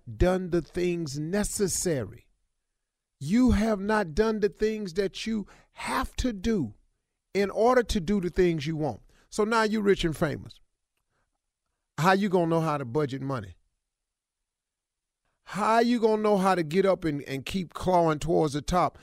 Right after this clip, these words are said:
when you fall off your pedestal? See, you, it's so many things you got to know about something. And you think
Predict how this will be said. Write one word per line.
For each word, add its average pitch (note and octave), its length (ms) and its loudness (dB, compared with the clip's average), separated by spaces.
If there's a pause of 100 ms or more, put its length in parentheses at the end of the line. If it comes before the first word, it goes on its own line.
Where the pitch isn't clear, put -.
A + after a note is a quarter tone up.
(180)
when E3 180 0
you E3+ 100 0
fall D#3 400 4
off D3 200 2
your C#3+ 120 0
pedestal? D3+ 600 2 (840)
See, G#3 300 -8 (160)
you, A#3 220 -6
it's A#3 180 0
so C#4+ 320 2
many A#3+ 320 4
things G3+ 480 -2
you G3+ 100 -2
got E3 240 2
to D3 80 0
know D#3+ 300 4
about G2+ 340 -4
something. - 440 -10 (600)
And F3 180 0
you B3 220 4
think G3+ 480 0